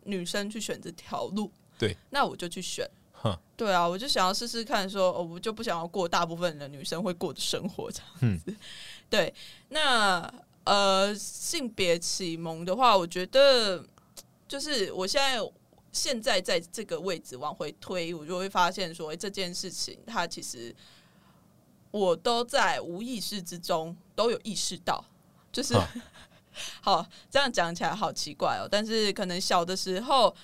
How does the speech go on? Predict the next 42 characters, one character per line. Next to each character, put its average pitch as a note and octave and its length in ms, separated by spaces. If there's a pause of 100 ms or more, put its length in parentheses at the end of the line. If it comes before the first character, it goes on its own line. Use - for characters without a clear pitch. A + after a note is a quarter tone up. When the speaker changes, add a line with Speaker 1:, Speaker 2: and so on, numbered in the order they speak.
(200)
Speaker 1:
我 F#3 160
就 B3+ 140
会 D4+ 140
开 A3+ 240
始 F#3 160
感 E3 240
觉 D3+ 200
到 G3 200
我 D3+ 180
自 - 160
己 G3 240
好 G#3+ 140
像 F3+ 340 (280)
身 C#4 240
为 A#3 120
一 F#3 40
个 F#3 100
女 E3 260
生， F3+ 560
但 A#3+ 260
是 A3+ 260
我 D#3+ 120
却 G#3 220
一 F#3+ 80
直 F#3 100
被 F#3 140
社 F3+ 240
会 F3 100
限 D#3+ 280
制 E3 160
说 - 160
不 E3+ 140
能 B2+ 160
怎 - 120
么 - 80
样， D#3+ 160
所 G#3 100
以 A3 40
我 F#3+ 100
会 G#3 180
非 G3 200
常 D#3+ 200